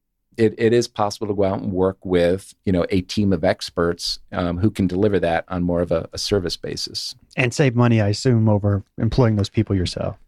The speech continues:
Speaker 1: Yeah, that's really, y-, you know, th-, that's one of the, the critical areas in security right now is the scarcity of talent. I, I,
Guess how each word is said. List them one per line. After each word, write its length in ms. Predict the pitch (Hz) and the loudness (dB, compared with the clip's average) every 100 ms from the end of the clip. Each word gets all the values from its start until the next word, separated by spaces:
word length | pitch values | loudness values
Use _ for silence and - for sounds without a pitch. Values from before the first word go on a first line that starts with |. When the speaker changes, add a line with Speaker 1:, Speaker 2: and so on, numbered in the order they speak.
| - | 0
Speaker 1:
Yeah, 300 | 160 170 165 | 4 4 4
that's 280 | 185 254 - | 0 -4 -2
really, 320 | 302 302 147 | 0 0 -2
y-, 160 | 156 160 | 0 0
you 80 | 165 | 2
know, 300 | 170 151 143 _ _ _ | 4 2 0 _ _ _
th-, 140 | 156 147 | -8 0
that's 240 | 165 170 | 0 0
one 240 | 175 196 208 | 0 2 2
of 120 | 139 | 2
the, 240 | 117 110 - | 2 2 2
the 240 | 104 95 - _ _ _ _ _ _ _ | 0 0 -6 _ _ _ _ _ _ _
critical 420 | - 165 160 117 - | 0 0 0 -2 2
areas 300 | 107 101 92 | 4 4 2
in 60 | |
security 440 | 87 - - 92 82 | -4 -6 -2 0 2
right 240 | 85 78 | 0 0
now 180 | 87 82 | 0 0
is 140 | 82 | -2
the 80 | 95 | -4
scarcity 580 | - - 90 85 85 78 | -8 0 0 0 -6 -6
of 100 | 71 | -8
talent. 440 | - 76 73 - _ _ _ - | -8 -8 -6 -10 _ _ _ -6
I, 280 | 101 95 | -2 0
I, 60 | 101 | -2